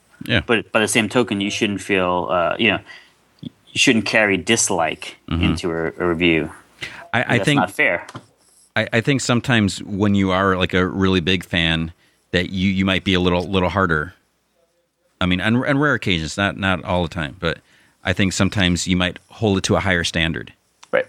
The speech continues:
Speaker 2: and then, and then again, back to, back to a point that I sort of made. It, look,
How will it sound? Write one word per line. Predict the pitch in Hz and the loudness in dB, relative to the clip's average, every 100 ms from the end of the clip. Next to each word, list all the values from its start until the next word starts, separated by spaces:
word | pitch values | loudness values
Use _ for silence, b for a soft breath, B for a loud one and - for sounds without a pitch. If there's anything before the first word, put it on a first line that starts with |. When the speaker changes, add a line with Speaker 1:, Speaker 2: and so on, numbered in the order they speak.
| - | -2
Speaker 2:
and | 165 | 0
then, | 180 - | -2 -2
and | 175 | -2
then | 175 | 0
again, | 160 101 | 0 -2
back | 107 123 | 0 0
to, | 135 131 | 0 -4
back | - 131 131 | 0 -2 0
to | 113 | -2
a | - | -2
point | - 120 104 | -2 -2 2
that | 95 | 0
I | |
sort | - 117 95 | 2 0 0
of | |
made. | 87 82 82 - | -4 -6 -6 -8
It, | - - _ b b b _ _ _ - - | -10 -10 _ b b b _ _ _ -20 -8
look, | 131 104 - | 0 0 0